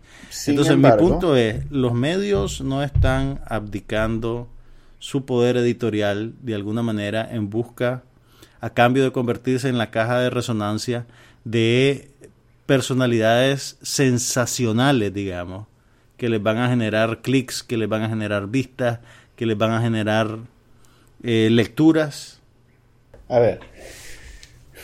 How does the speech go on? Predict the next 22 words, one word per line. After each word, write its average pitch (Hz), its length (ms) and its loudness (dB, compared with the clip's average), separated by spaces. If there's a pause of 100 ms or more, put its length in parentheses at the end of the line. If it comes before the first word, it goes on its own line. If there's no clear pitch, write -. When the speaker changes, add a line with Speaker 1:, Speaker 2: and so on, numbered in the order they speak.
(320)
Speaker 1:
lo 135 140 2
que 139 80 2
pasa 147 260 2
es - 60 -8
que 180 80 -4
para 165 200 6
nosotros 147 460 2
medios 127 880 4 (200)
tiene 127 340 4
una 131 260 2
connotación, 117 1120 0
eh, 95 460 -4 (340)
periodística. - 1000 0 (300)
Speaker 2:
Sí. 117 280 0
Speaker 1:
Sin 117 260 -8
embargo, 135 680 2 (360)
en 120 160 -4
Estados 113 460 0
Unidos, 131 340 0
media, 110 640 0 (1080)
eh, 98 320 -2 (160)
está 120 1120 -2